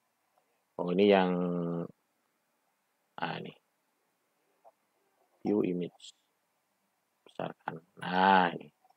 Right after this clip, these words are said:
Ini tabung monitor. Nah, ini. Nah,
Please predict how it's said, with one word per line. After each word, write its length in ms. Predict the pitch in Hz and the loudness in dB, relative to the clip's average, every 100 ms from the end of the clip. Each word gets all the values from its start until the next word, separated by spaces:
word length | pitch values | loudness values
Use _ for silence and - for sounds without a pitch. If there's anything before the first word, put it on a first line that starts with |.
| _ _ _ _ _ _ | _ _ _ _ _ _
Ini 120 | 101 | 2
tabung 320 | 110 104 101 95 | 4 4 2 2
monitor. 400 | 92 87 80 80 - - _ _ - | 2 0 -2 -6 -16 -20 _ _ -14
Nah, 180 | 50 - - | -14 -14 -20
ini. 120 | _ _ _ _ _ _ _ _ _ _ _ | _ _ _ _ _ _ _ _ _ _ _
Nah, 180 | - | -14